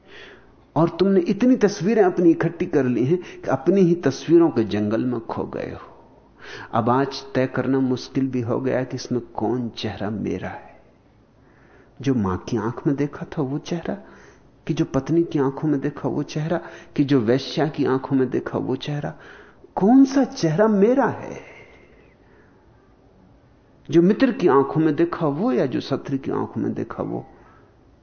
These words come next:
जब धन था पास, तब जो आंखें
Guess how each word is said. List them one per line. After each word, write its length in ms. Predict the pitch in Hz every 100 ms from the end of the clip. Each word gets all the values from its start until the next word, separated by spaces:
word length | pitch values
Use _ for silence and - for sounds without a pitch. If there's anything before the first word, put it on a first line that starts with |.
| _ _ _ _ _
जब 360 | 135 151 120 107
धन 260 | 98 190 202
था 180 | 147
पास, 680 | 131 - 90 107 107 - - - - - _ _ _ _ - _ _ _ _
तब 480 | 190 175 - - - - - _ _ _ _ _ _ _ _ _ _ _ _ -
जो 360 | - 127 127 -
आंखें 320 | 127 - -